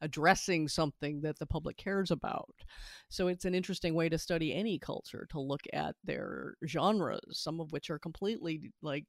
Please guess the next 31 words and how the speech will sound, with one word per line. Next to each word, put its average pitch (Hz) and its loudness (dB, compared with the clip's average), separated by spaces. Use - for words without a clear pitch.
domestic 170 -2
and - -6
don't 160 -4
travel. 175 -4
So - -6
an 156 -10
example 156 -6
would 139 -6
be, 143 -4
like, - -6
I - -6
don't - -6
know, - -10
Japanese 151 2
salaryman 143 -2
comedies. - -6
We 156 -6
don't 160 -2
have 151 2
anything 160 -2
like - -12
that - -2
here. - -8
Um, 160 -2
it's - -10
c-, - -14
it's - -10
specific - -2
to 170 0
that 135 -2
culture, 233 6